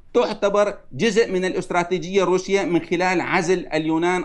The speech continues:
الضعيفة التي ليس لديها أي قدرة على الحفاظ على هذا الدور التاريخي في المناطق العربية.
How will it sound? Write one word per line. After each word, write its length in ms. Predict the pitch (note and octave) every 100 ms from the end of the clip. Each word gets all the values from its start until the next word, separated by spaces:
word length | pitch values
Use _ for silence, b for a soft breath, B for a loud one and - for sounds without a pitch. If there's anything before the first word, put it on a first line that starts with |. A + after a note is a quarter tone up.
| -
الضعيفة 580 | C#3 D#3 D#3 F3 F3 F3+
التي 380 | - D#3 F3+
ليس 220 | E3 F3+ E3
لديها 480 | D#3 D#3+ E3+ -
أي 120 | F3 E3
قدرة 460 | F3 D#3 E3+ E3 B B -
على 320 | D#3 F3 -
الحفاظ 440 | D#3 - E3 E3+ D#3
على 180 | D#3+
هذا 220 | D3+ D#3 D3+
الدور 240 | D3+ D#3
التاريخي 520 | D3+ D3+ D3+ D3 D#3+
في 100 | D3+
المناطق 420 | D3 D3+ D3+ -
العربية. 640 | C#3+ C#3 C#3 B2+ A2+ G#2